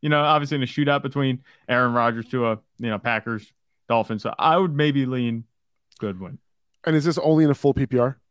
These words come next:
Speaker 1: Yeah, full P P R.
Speaker 2: In, in,
Speaker 1: Otherwise,
Speaker 2: okay, so in full
Speaker 1: it's, it's
Speaker 2: P P R, you,
Speaker 1: closer.
Speaker 2: you, in full P P R, you're going Goodwin no matter what,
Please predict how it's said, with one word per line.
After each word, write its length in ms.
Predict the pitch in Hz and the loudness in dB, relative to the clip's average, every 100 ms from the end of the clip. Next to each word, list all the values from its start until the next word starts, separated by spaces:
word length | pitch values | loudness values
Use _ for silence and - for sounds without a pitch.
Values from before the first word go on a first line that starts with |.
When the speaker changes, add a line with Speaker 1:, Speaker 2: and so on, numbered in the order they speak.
| _ _ | _ _
Speaker 1:
Yeah, 200 | 120 95 | -2 -2
full 180 | - 127 | -2 -2
P 120 | 117 | -2
P 120 | 95 | -6
R. 100 | - | -4
Speaker 2:
In, 140 | 156 143 | -4 0
in, 140 | 151 | 2
Speaker 1:
Otherwise, 340 | 175 180 170 | 4 4 2
Speaker 2:
okay, 60 | 143 | 0
so 20 | 147 | 0
in 40 | |
full 180 | 190 175 | 2 2
Speaker 1:
it's, 100 | 165 | 2
it's 60 | 156 | 2
Speaker 2:
P 60 | |
P 40 | 147 | 2
R, 100 | 147 | 2
you, 60 | |
Speaker 1:
closer. 180 | 117 156 | 2 2
Speaker 2:
you, 220 | 160 160 - | 2 -2 -4
in 120 | 156 | 0
full 140 | 196 | 0
P 100 | 196 185 | 0 0
P 100 | 175 | 2
R, 80 | |
you're 100 | 147 | 2
going 240 | 139 143 127 | 2 2 4
Goodwin 240 | 131 123 | 2 2
no 80 | 117 | 0
matter 180 | 104 95 | -4 -6
what, 180 | 90 | -8